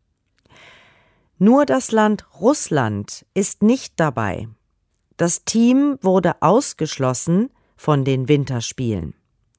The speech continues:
Viele Sportler aus Russland haben gedopt. Aber die Veranstalter von Olympia haben gesagt, einige Sportler aus Russland dürfen mitmachen.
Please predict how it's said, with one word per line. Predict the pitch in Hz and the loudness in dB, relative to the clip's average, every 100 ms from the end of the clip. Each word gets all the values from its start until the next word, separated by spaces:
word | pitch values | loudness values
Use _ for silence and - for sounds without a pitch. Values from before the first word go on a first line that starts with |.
| _ _ _ _ _ | _ _ _ _ _
Viele | - - 208 226 226 | -6 0 2 4 2
Sportler | - 165 165 - 208 - | 2 2 2 2 0 0
aus | 143 - | -2 -2
Russland | 156 165 - 180 190 202 - | -2 -2 0 2 2 -2 -12
haben | - 170 147 131 131 - | -4 -2 0 -2 -6 -6
gedopt. | 151 214 202 139 - - - _ _ - _ _ _ _ _ _ - | 0 4 4 2 -4 -20 -20 _ _ -20 _ _ _ _ _ _ 0
Aber | 180 180 185 170 | 2 2 2 0
die | 185 175 | 0 -4
Veranstalter | 156 143 - 262 320 - 160 156 170 | -4 -4 0 0 -2 0 0 0 -2
von | 160 165 151 | -2 -4 -2
Olympia | 135 131 160 208 - 233 233 | -2 0 0 0 0 0 0
haben | 196 185 180 | 0 0 -2
gesagt, | 151 131 151 190 233 - - - _ _ _ _ _ - | -4 0 0 0 -2 -10 -18 -20 _ _ _ _ _ 0
einige | 165 208 269 285 262 | 2 2 0 0 -2
Sportler | - - 190 202 220 208 | -2 2 2 2 -2 -2
aus | - - - | -4 -6 -4
Russland | 175 - 190 190 196 - | -4 -2 -2 -2 -4 -2
dürfen | 185 180 - 202 208 202 | 2 2 2 -2 -2 0
mitmachen. | 240 - 160 120 - 76 67 | -2 0 -2 -2 -4 -12 -12